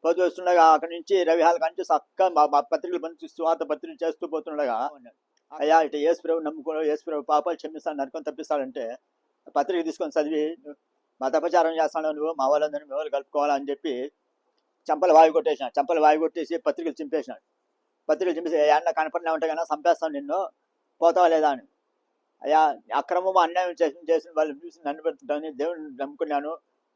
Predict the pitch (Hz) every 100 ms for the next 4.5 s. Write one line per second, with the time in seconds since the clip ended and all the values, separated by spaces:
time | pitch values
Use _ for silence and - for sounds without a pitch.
0 | - 190 254 156 139 143 156 151 156 160
1 | 156 151 - 160 143 147 170 - 156 160
2 | 147 151 147 175 - _ _ _ - 156
3 | 175 165 175 165 175 156 143 156 139 -
4 | 127 _ _ - 226